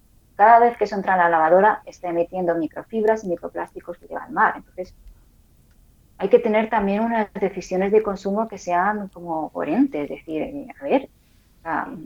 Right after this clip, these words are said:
es que todo es plástico y no tiene por qué serlo. O sea, no, no te estés comprando cosas de usar y tirar continuamente, por muy baratas que sean, porque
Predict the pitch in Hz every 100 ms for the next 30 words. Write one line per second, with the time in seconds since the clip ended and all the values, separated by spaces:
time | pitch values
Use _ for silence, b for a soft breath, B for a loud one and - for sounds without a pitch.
0 | - 170 - 196 - 175 202 247 - 190
1 | 226 - 220 240 - 170 185 185 190 165
2 | 151 - - 190 - 156 - - _ _
3 | _ _ _ _ - 302 202 185 247 254
4 | 220 220 185 202 208 185 180 170 B B
5 | _ _ _ 220 220 208 196 202 190 180
6 | 180 180 185 175 170 175 190 220 165 175
7 | 190 190 202 196 - - 196 196 170 -
8 | 160